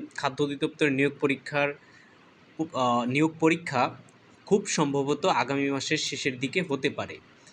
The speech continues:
এবং পরীক্ষাটি হবে বিভিন্ন বিভাগীয় শহরগুলোতে। এই লক্ষ্যে কিন্তু, আহ, খাদ্য অধিদপ্তর থেকে একটা প্রজ্ঞাপন জারি করা হয়েছে যে পরীক্ষার কেন্দ্র সম্পর্কিত। So আপনারা হয়তোবা ইতিমধ্যে এটি দেখেছেন।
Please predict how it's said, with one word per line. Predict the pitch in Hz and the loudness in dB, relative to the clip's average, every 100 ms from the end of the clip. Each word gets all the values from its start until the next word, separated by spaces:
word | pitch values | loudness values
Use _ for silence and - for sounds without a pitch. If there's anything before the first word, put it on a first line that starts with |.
| - | -6
এবং | 120 131 127 | -2 0 2
পরীক্ষাটি | 143 139 160 147 | 2 2 -4 -6
হবে | 139 139 190 | -6 -4 -4
বিভিন্ন | 143 131 135 135 | -2 -2 -2 -4
বিভাগীয় | 123 127 135 127 135 | -6 -4 -4 -2 -4
শহরগুলোতে। | 131 120 117 110 110 110 151 - - - - - - - - | -4 -6 -6 -6 -10 -4 -4 -4 -14 -20 -20 -20 -20 -20 -2
এই | 135 | 4
লক্ষ্যে | 156 160 160 180 | 6 4 2 -2
কিন্তু, | 175 175 170 175 180 175 - 131 - | 0 0 2 4 4 2 -6 -20 -8
আহ, | 131 131 127 123 - | -2 0 0 -2 -4
খাদ্য | - 143 151 | -2 0 2
অধিদপ্তর | 160 156 160 165 | 2 2 -2 -2
থেকে | 160 160 156 | -2 -2 0
একটা | 143 - 143 143 131 - - - | -2 0 0 0 -2 -14 -16 0
প্রজ্ঞাপন | 151 143 160 160 175 | 0 2 0 0 0
জারি | 147 139 | 2 2
করা | 143 139 | 2 0
হয়েছে | 127 127 123 131 156 320 - - | 2 0 2 0 -2 -4 -14 -4
যে | 123 120 117 117 - | 2 4 2 -2 -4
পরীক্ষার | 127 120 - 131 123 123 120 117 | -2 -2 -2 -2 -2 -6 -14 -8
কেন্দ্র | 151 143 143 151 147 - | -4 -2 -2 -4 -4 -6
সম্পর্কিত। | - 123 120 110 113 139 185 - - - - | -2 0 0 -2 -2 -2 -2 -6 -20 -18 -4
So | 131 | -4
আপনারা | 120 143 143 | 0 0 2
হয়তোবা | 135 131 147 156 | 2 2 2 2
ইতিমধ্যে | 147 143 135 135 | 2 -2 0 0
এটি | 135 127 | 0 2
দেখেছেন। | 131 127 - - 175 | 0 2 -2 -2 -4